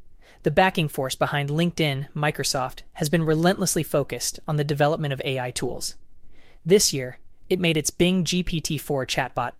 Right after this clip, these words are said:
available to the public, and since twenty nineteen,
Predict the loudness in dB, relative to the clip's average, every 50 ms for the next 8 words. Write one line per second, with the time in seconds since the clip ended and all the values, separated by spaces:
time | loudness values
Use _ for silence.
0 | -4 -2 0 2 4 4 4 2 0 -2 -4 -4 -6 -2 0 0 0 0 0 -6
1 | -8 -12 -16 -16 -18 -18 -18 -18 -18 -14 -6 -4 0 0 2 2 2 0 2 2
2 | 2 2 4 2 2 2 0 0 -2 -4 -4 -6 -10 -12